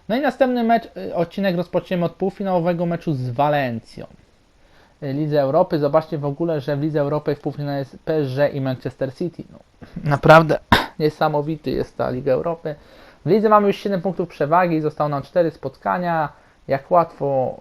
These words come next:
się liczy, dwanaście punktów do zdobycia. W finale F A Cup zagramy z Liverpoolem. Będzie szansa na, e, rehabilitację, ten pierdolony pogrom, za przeproszeniem, Liverpoolu.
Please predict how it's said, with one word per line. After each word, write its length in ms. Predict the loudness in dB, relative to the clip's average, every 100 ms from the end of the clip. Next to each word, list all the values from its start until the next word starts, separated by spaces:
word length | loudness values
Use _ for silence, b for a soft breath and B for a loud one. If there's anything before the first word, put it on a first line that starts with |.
| -14 -8
się 60 |
liczy, 260 | -8 -6 -8
dwanaście 440 | -6 -6 -6 -8
punktów 240 | -8 -8 -8
do 60 |
zdobycia. 540 | -4 -4 -2 0 0 0
W 80 |
finale 640 | -4 -4 -2 0 0 0 0
F 160 | 2
A 80 | 2 4
Cup 80 | 4
zagramy 280 | 6 6 4
z 60 |
Liverpoolem. 680 | 2 0 2 4 6 6 4 -6 _ b b b b b b b -4
Będzie 240 | -2 -2
szansa 400 | 0 -2 0 0
na, 440 | 2 4 6 4 2
e, 160 | 0
rehabilitację, 600 | 0 2 0 2 0 0
ten 200 | -6 -6 -8 -4
pierdolony 800 | -2 -2 -4 -10 -6 -2 -4
pogrom, 420 | 4 4 4 -2 -4
za 100 | -6
przeproszeniem, 760 | -6 -6 -6 -4 -2 -2 -2
Liverpoolu. 520 | -2 -4 -4 -4 -4